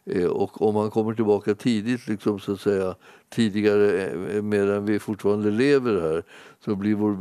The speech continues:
eh, vår kropp uppslukad, liksom, utav livet.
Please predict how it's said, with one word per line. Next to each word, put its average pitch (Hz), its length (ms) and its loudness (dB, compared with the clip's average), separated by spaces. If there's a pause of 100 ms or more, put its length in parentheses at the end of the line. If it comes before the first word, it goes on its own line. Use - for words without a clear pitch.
(140)
eh, 98 100 -2
vår 98 320 0
kropp 107 300 2
uppslukad, 113 800 0
liksom, 85 420 -4
utav 87 300 -2
livet. - 600 -8